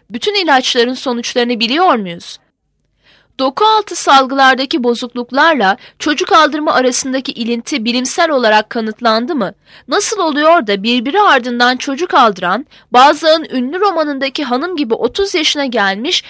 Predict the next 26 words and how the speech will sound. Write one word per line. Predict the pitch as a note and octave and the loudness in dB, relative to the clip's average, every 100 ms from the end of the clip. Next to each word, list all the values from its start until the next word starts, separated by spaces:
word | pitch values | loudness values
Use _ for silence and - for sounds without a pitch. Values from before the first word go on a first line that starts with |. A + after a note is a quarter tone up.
| - - | -14 -2
kentli | C#4 C4+ - | 2 2 0
kadınlar, | G4+ E4+ B3 G#3+ G3+ C#4+ F#4 _ _ _ | -4 -4 -4 -4 0 0 -2 _ _ _
güzellikte | B3+ C4 D4+ E4 F4+ - | -2 4 4 4 0 0
yirmi | F4 C4+ D4 G4 | 0 -2 -4 -4
yaşındaki | F4+ - D4+ D#4 D4+ | -4 -4 -6 -12 -10
kızlarla | - B3+ C#4 D4 C#4+ | -8 0 2 2 2
yarışırken, | B3 A3+ A#3+ F#4+ F#4 A#3 F#3+ A#3 _ - - | 2 2 2 0 -2 -2 -2 -4 _ -20 -4
bilerek | A#3+ D#4+ A4 G#4 F4 | 0 0 0 -2 -2
ya | D4 | -2
da | C4+ G#3 | -4 -2
bilmeyerek | E4+ F4 A#3+ F#3+ A3 D#4 _ _ | -2 -2 -2 -2 -2 -4 _ _
çocuklarını | - D#4 D#4+ D#4 D#4+ D#4 F#4+ A4+ _ _ | -4 -4 -4 -4 -4 -4 -6 -8 _ _
karınlarında | C#4+ C#4 C#4 D4 D4+ D4+ F#4 | 0 0 0 -4 -4 -6 -6
taşımış | D#4 C#4+ C4+ D4+ - | -4 -4 -4 -4 0
aynı | D4+ F#4+ F4+ | 0 0 -2
yaştaki | C4+ C4 - B3 A#3+ | -2 -2 -4 -6 -6
köylü | A#3+ A3+ B3 | -2 -2 -2
kadınlar, | - G#3+ G3 F#3+ A#3+ G4+ - _ - | -4 -4 -6 -2 0 -2 -6 _ 0
altı | A#3 B3+ C4 | 2 2 0
yedi | E4 F4+ F4+ | -4 -2 -2
doğumdan | C#4 C#4 D#4 F4+ | -4 0 0 0
sonra | F#4 C4+ C#4+ | 0 -2 -2
canlı | B3+ C#4 C#4 D#4 | -2 -2 -2 -4
cenaze | D4+ C#4+ C#4 C#4+ D4+ | -2 0 0 0 0
haline | C4+ G#3 F#3 F#3 | 4 4 2 -4
geliyorlar? | F#3 F3+ F3 E3+ F3 D#3 | -4 -4 -2 -4 -4 -6